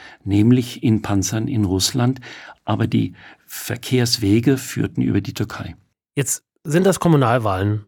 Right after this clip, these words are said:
Speaker 2: und Regionalwahlen am Ende März. Welche Rolle spielen solche Fragen, die wir jetzt zuletzt erörtert haben, eher globale Fragen?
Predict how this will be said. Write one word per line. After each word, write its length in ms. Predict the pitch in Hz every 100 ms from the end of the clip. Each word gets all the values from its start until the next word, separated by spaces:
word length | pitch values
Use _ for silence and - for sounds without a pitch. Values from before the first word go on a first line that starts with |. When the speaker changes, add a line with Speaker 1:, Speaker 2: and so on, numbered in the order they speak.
| _
Speaker 2:
und 140 | 120 113
Regionalwahlen 680 | 113 104 98 98 98 98 104
am 480 | - 110 98 101 101
Ende 240 | 120 104
März. 600 | 101 95 123 - - - - - - _ _ _ _ _
Welche 480 | 147 123 127 139 165
Rolle 320 | 127 143 160
spielen 400 | 151 - 151 151
solche 240 | 135 131 156
Fragen, 320 | - 127 143
die 140 | 131
wir 60 | 123
jetzt 280 | 120 - -
zuletzt 440 | - 127 113 - 135
erörtert 460 | 131 120 131 135
haben, 260 | 131 127 127
eher 260 | 131 120
globale 520 | 117 120 131 131 131 139
Fragen? 380 | - 127 135